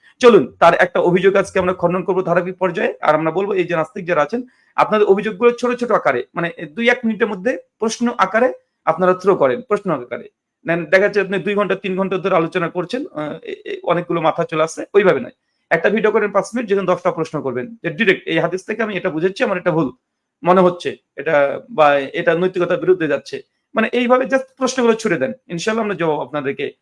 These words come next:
আহ, কোরআন সুন্নাহর আলোকে এবং যুক্তি, তথ্য, লজিক যা আছে সমস্ত কিছু দিয়ে আপনাদেরকে বোঝাতে ইনশাআল্লাহ কোরআনুল কারীম এবং হাদিস মুবারাকা থেকে আমরা বোঝাবো। চলেন আজকে একটা আমরা হাদিসের সংশয় দেখি। তিনি কিয়ামত নিয়ে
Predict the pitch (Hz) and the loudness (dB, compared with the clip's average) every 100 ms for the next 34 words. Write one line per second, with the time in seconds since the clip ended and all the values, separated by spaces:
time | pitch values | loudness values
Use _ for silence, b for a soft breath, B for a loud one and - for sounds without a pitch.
0 | _ _ - 151 147 170 170 175 170 156 | _ _ -4 -2 2 2 0 0 2 4
1 | 147 160 185 226 - - 143 131 185 185 | 4 2 2 -2 -2 -6 -6 -2 -2 -2
2 | 196 180 165 170 147 143 160 _ _ 139 | -6 -4 -4 2 2 2 -6 _ _ 0
3 | 170 175 185 - 170 165 160 160 170 151 | 4 4 2 -6 -6 -6 -10 -10 -6 -6
4 | - _ _ 143 202 180 185 160 160 139 | -8 _ _ 0 4 4 2 0 0 -2
5 | 151 156 147 160 165 151 180 160 151 147 | 0 0 -2 -2 0 0 0 -2 -2 -4
6 | 135 156 185 170 147 139 143 139 135 135 | -4 -2 0 -2 -4 -6 -6 -4 -2 -4
7 | 165 233 - _ - - 147 143 127 - | -4 -6 -8 _ -6 0 2 2 0 2
8 | 208 240 175 170 165 - 156 147 143 156 | 4 4 2 0 -2 0 0 0 0 -4
9 | 156 135 160 143 151 135 - - _ _ | -6 -6 -6 -4 -2 -2 -4 -8 _ _
10 | _ - 170 156 143 135 196 208 233 220 | _ 0 2 4 2 4 4 6 4 0
11 | 214 175 294 | -2 -2 -4